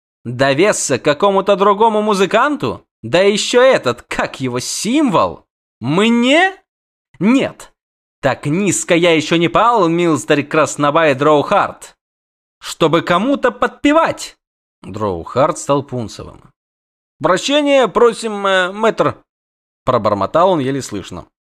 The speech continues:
«Не так я, значит, мыслил. Энто всё жена, прощения просим, окажите честь».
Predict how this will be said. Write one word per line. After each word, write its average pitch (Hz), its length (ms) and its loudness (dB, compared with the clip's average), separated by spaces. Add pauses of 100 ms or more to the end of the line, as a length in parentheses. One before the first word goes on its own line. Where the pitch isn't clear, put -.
(420)
«Не 202 220 -4
так 262 340 0
я, 220 540 2
значит, 202 460 -4
мыслил. 190 600 -2
Энто 240 560 0
всё 240 540 2
жена, 185 720 2
прощения 233 640 0
просим, 180 640 0
окажите 202 840 0
честь». - 380 -4